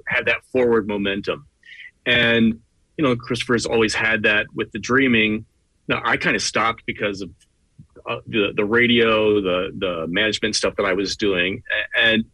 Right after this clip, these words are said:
I mean, I guess I still had my creative outlets and I would do things. But, um, when I had a, a,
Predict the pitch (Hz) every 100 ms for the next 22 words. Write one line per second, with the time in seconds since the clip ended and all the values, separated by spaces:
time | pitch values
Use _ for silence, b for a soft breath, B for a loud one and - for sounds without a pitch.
0 | - 220 247 240 208 220 190 - 175 156
1 | 143 135 131 - _ _ _ 123 120 120
2 | 113 107 107 104 117 107 104 101 107 104
3 | 101 101 - 104 101 B B B - 104
4 | 104 - 139 143 131 131 156 139 123 -
5 | _ _ _ _ _ _ - 107 - 117